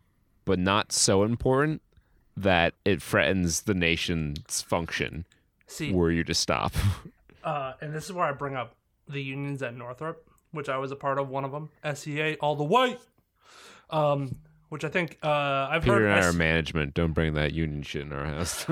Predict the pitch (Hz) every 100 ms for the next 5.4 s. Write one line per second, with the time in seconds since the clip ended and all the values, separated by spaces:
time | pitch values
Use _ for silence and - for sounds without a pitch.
0 | 156 - 139 147 269 294 143 208 240 -
1 | 240 160 - 151 139 135 127 - 160 180
2 | 240 262 240 110 - - 208 208 - 170
3 | 175 170 - 160 151 143 139 131 127 -
4 | _ 143 139 139 135 156 175 139 120 123
5 | 147 208 123 -